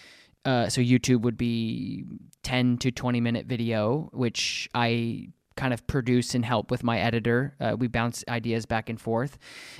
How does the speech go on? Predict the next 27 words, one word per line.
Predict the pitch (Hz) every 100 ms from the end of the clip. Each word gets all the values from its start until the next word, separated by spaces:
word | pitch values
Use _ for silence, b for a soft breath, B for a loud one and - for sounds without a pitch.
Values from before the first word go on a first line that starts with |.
| B
And | 139 143
then | 139 135 131
twice | - 143 135
a | 135
week | 139 147 127
I | 127
do | 127
the | 117
podcast, | - 165 147 135 107 113 - -
and | 131 131
then | 127 123 -
once | 131 135 143
a | 147
week | 123 127 - -
I | 127 123
do | 127 127
my | 120 120
inst-, | 123 - -
or | 131 123
I | 123
do | 120 127
my | 123 117 117 -
live | 120 123 127 123 123 113 117
with | 120 117 - - - B B B B
my | 120
members | 127 147 151 135 -
club. | 110 104 110